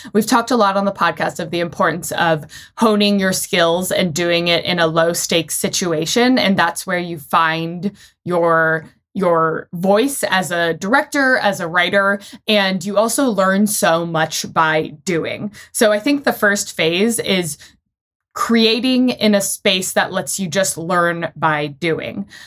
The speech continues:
But then there is a new, a phase where you wanna make things that are more professional. And I, I, I would say that when it comes to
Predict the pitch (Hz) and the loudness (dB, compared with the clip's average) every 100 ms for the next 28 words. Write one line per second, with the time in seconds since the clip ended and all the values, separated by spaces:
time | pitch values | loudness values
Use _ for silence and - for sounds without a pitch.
0 | - - 214 269 294 277 - 254 254 247 | -10 -2 2 4 4 2 2 2 4 2
1 | 208 202 196 196 190 196 - 208 202 220 | 2 2 2 2 2 -2 -2 -2 2 2
2 | 196 196 165 160 185 185 180 175 175 170 | 2 0 0 0 2 0 0 0 0 0
3 | 170 170 196 185 - 190 180 - 175 165 | -2 -2 -2 -2 -2 -4 -2 0 2 2
4 | 175 165 160 190 - 165 180 151 - - | 0 -2 -2 -4 -4 -4 -2 -6 -6 -6
5 | 202 202 190 - 208 208 - 214 208 214 | 0 0 -2 -2 -2 0 0 0 2 0
6 | 220 226 - 269 285 302 - _ _ _ | 0 -2 -2 0 0 -2 -4 _ _ _
7 | 233 226 208 226 214 - 240 262 - - | 0 0 2 0 0 0 2 2 0 -2
8 | 240 202 196 196 | 2 2 2 0